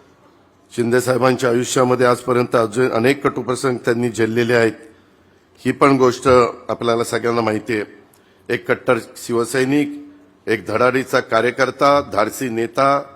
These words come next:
शिंदे साहेबांची अनेक रूपं या पुस्तकातून आपल्यासमोर येतात, मात्र नातवावर प्रेम करणारा प्रेमळ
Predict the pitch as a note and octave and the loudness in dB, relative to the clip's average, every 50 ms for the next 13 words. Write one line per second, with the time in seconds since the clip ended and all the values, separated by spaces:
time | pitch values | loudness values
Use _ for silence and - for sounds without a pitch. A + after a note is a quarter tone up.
0 | - _ _ _ _ _ _ _ _ _ - - A#2+ A#2 A#2 B2+ B2 A#2 B2+ B2+ | -20 _ _ _ _ _ _ _ _ _ -12 -8 -6 -4 -2 -2 -2 0 -2 -2
1 | B2+ B2+ B2+ B2 - C3 A#2 A2+ B2 D3 D3+ D3 C#3+ C3+ B2 - C3 B2+ B2+ A#2+ | -2 -2 -2 -2 -2 -4 -2 -2 -2 -2 -2 -2 -6 -8 -6 -4 -2 -2 -2 -2
2 | - B2 - - C3+ B2 - C3 A#2+ - C3 B2 A#2+ A#2 - C3 A#2+ A2+ - A#2+ | -4 -8 -6 -6 -6 -4 -2 -4 -4 -2 -4 -4 -4 -4 -2 -4 -4 -2 -4 -4
3 | A#2+ B2 A#2+ A#2+ B2 - - - - - _ _ _ _ _ _ - G2 A2+ A#2+ | -2 -2 -2 -2 -4 -4 -8 -18 -20 -20 _ _ _ _ _ _ -6 -2 -2 -2
4 | A#2 - D3 C3 A2 F#2+ - - - - - _ _ _ _ _ _ _ _ - | 0 2 4 4 4 2 -2 -8 -18 -20 -20 _ _ _ _ _ _ _ _ 0
5 | A#2 B2 A#2+ - C3+ B2+ C#3 C#3+ C#3 C3+ A#2 A2+ A2+ A2+ A2+ - B2+ B2+ C3 C3 | 0 0 2 2 0 2 2 2 2 0 0 2 2 0 0 0 0 2 2 2
6 | C3 - - - A#2+ A#2+ B2+ B2+ B2+ - C3+ B2 A#2+ C3 C3 C3+ C#3 C#3 C#3 - | 0 -2 -4 -4 -2 -2 -2 -2 -2 -2 -4 -2 0 0 0 2 0 0 -2 -2
7 | - A2 A2+ A#2 C3 | -2 -2 0 2 2